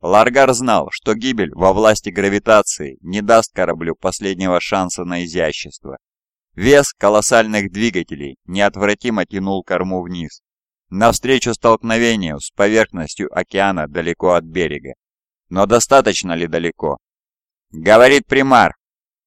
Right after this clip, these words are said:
тихо произнес он в вок-сеть Легиона, обрывая сетования своих воинов. «Даже умирая, Лекс демонстрирует свою ярость. Приготовьтесь к приливной волне и вспомните гимны скорби.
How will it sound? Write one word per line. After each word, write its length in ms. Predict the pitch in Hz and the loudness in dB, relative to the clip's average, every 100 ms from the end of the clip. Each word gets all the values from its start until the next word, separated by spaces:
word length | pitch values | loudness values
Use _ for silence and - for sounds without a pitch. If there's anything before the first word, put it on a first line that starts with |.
| _ | _
тихо 280 | 131 120 113 | -4 0 0
произнес 640 | 107 107 101 110 110 - | 2 0 0 0 -2 -2
он 240 | - 104 92 | -4 -4 -2
в 60 | |
вок-сеть 520 | 95 104 - - 101 98 | 0 0 0 -6 -4 -6
Легиона, 560 | 92 90 92 82 69 - _ _ | -6 0 0 0 -6 -18 _ _
обрывая 640 | - 87 98 107 110 98 78 | -4 -2 0 4 6 6 2
сетования 680 | - 113 104 87 82 80 | -2 -2 0 -2 -2 -6
своих 380 | 76 92 92 - | -6 -4 -4 -4
воинов. 460 | 95 90 78 69 67 _ _ _ _ | -2 0 0 -6 -16 _ _ _ _
«Даже 360 | 82 110 117 135 | 2 4 6 4
умирая, 600 | 135 131 139 131 85 82 | 4 6 8 8 6 0
Лекс 400 | 110 123 - - | 2 2 0 -12
демонстрирует 920 | 87 98 107 101 - 113 107 101 92 | -6 -2 -2 -4 -4 -2 0 0 -4
свою 320 | - 98 101 | -4 -2 -2
ярость. 500 | 98 98 82 71 - _ _ _ _ | 2 2 2 -2 -12 _ _ _ _
Приготовьтесь 840 | - 120 131 131 147 127 - 87 - | -2 2 2 4 2 2 -4 -10 -10
к 60 | |
приливной 540 | 101 104 113 110 113 110 | -6 -2 -2 0 0 2
волне 520 | 110 107 95 78 - _ - | 2 2 -2 -8 -10 _ -6
и 100 | 107 | -6
вспомните 680 | - - 131 120 87 - | -4 0 0 0 -6 -10
гимны 380 | 82 101 98 101 | -6 -4 -2 -4
скорби. 540 | - - 101 82 67 | -8 -2 -2 -2 -6